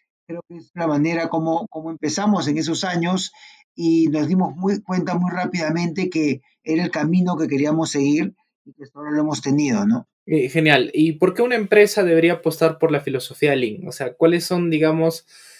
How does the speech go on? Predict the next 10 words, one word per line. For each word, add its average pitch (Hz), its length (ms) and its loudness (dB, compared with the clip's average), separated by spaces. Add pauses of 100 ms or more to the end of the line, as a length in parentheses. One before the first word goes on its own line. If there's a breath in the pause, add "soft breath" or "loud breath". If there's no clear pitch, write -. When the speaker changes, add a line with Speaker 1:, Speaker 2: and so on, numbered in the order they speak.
(200 soft breath)
Speaker 2:
eh, 127 100 -4
los 135 160 -2
beneficios 160 760 0
o, 135 80 2
o, 123 1040 4
o 139 280 4
las 143 180 2
razones 180 480 2
por 147 220 -2
qué 147 320 2